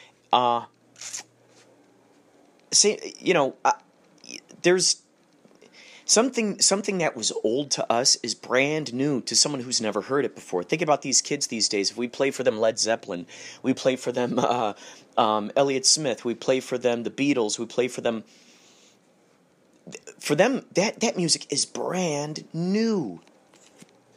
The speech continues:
That music is brand new, and they are enlightened by it. They're going, "Wow, this is amazing." Now, could you imagine if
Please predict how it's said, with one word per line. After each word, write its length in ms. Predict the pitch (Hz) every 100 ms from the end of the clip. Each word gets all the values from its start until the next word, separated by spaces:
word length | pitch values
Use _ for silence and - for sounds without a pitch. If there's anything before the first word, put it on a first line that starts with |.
| _ _ _ _ _ _ _ _
That 120 | 190 196
music 260 | 175 151
is 120 | 143
brand 400 | - 151 175 175
new, 180 | 202 202 -
and 140 | 156
they 120 | 160
are 160 | 147 135
enlightened 560 | 113 113 180 - 117
by 160 | - 95
it. 60 | 80
They're 100 | -
going, 260 | 92 101 -
"Wow, 180 | -
this 160 | 107 104
is 60 | 165
amazing." 480 | 160 180 208 107 - - - -
Now, 100 | 165
could 240 | 180 170
you 140 | 294
imagine 600 | 247 143 147 170 202 214 - _ _ _ _ _ _ _ - - - -
if 220 | 160 -